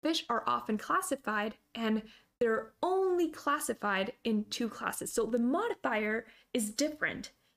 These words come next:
Even though they're saying the exact same thing, the modifier is different. And that's when you know that's not the right answer because they're using a different modifier. Let me give you another example. Maybe in the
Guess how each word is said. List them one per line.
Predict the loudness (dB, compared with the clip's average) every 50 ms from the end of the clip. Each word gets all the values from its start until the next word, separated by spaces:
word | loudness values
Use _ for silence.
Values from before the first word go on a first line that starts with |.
| _ 2
Even | 2 4 4 4
though | 2 2 2 2 0 -2 0
they're | 0 0 0 0
saying | 0 -2 -2 0 0 0 0
the | -2 -4
exact | -6 -6 -4 -4 -4 -4 -6 -6
same | -4 -2 0 0 0
thing, | 0 0 0 2 0 -2 -4 -10 -20 _ _ _ _ _ _ _ _
the | 0 0
modifier | 2 2 2 0 0 -2 -2 -2 -2 -2 -2
is | 0 0 0 0 0
different. | 0 0 0 -2 -2 -4 -6 -6 -8 -10 -14 -20 -20 _ -4
And | 0 2 2 2
that's | 2 0 0 0 0
when | 2 2
you | 4 4
know | 2 2 2 0 0 -2 -6 -10 _ -6
that's | -6 -6 -4 0 2
not | 2 4 4 2 2 2
the | 0 0
right | 2 2 0 0 0
answer | 0 0 0 0 0 -2 -2
because | -2 -4 -6 -6 -6 -4
they're | -2 0 0 0
using | 0 2 2 2 2 2 2 0 0 0 -2 -6
a | -12 -6 -2
different | -2 -2 0 0 0 0 0 0 -2 -6 -12 -20 _ _ _ _ _ _
modifier. | -2 0 2 2 0 -2 -4 -4 -4 -4 -2 -2 -4 -6 -8 -14 _ _ _ _ _ _ _ _ _ _ _ -2
Let | 0 2
me | 2 2
give | 2 2 2
you | 2
another | 2 2 2 2 2 2 0
example. | 0 -2 -6 -8 -8 -8 -8 -4 -4 -4 -4 -4 _ _ _ _ _ _ _ _ _ _ _ 0
Maybe | 0 2 2 4 4 4 4 4 2 0 -4 -10 _ _ _ _ _ _ 0
in | 2 2 4 2 2
the | 0 -2